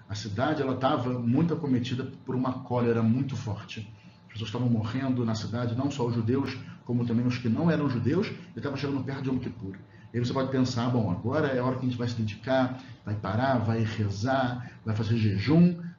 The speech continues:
pra poder, é, pedir pra Deus uma cura." É verdade, mas veio um pedido médico e falou, "Olha só, tá tão grave a situação que não pode jejuar. Jejuar vai ser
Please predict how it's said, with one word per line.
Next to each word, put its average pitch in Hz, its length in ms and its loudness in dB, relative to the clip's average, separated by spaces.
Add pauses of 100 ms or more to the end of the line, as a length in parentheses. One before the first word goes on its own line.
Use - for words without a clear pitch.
pra 127 160 -4
poder, 127 640 -2 (100)
é, 113 520 -2 (320)
pedir 120 220 0
pra 123 100 -4
Deus 120 200 2
uma 120 160 -2
cura." 104 400 -6 (100)
É 170 80 -4
verdade, 147 600 0 (320)
mas 151 560 -2 (300)
veio 143 300 0
um 156 40 0
pedido 123 360 0
médico 123 640 -4 (260)
e 101 40 -10
falou, 113 200 -6
"Olha 120 100 -6
só, 98 340 -8 (600)
tá 113 120 0
tão 156 400 4
grave 123 500 0
a 107 60 -2
situação 117 760 -6 (320)
que 139 280 -6 (100)
não 147 260 2
pode 143 360 -4
jejuar. 139 580 -2 (260)
Jejuar 110 480 0
vai 123 140 0
ser 143 480 -2